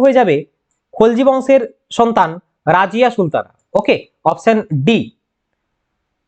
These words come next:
নেক্সট, সলবায়ের সন্ধি কবে স্বাক্ষরিত হয়?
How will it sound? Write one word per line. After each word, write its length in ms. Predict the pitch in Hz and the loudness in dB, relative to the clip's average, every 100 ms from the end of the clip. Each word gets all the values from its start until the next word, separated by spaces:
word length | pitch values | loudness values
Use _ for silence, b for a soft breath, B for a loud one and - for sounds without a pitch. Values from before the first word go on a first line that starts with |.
| _ 180 | _ 2
নেক্সট, 320 | 254 320 - _ _ _ - | 2 0 -10 _ _ _ -2
সলবায়ের 400 | 226 240 285 294 | 0 2 0 0
সন্ধি 240 | 294 269 277 | -2 -2 0
কবে 160 | 226 233 | 0 0
স্বাক্ষরিত 380 | 233 208 196 175 151 | -4 -4 -4 0 0
হয়? 160 | 151 | 0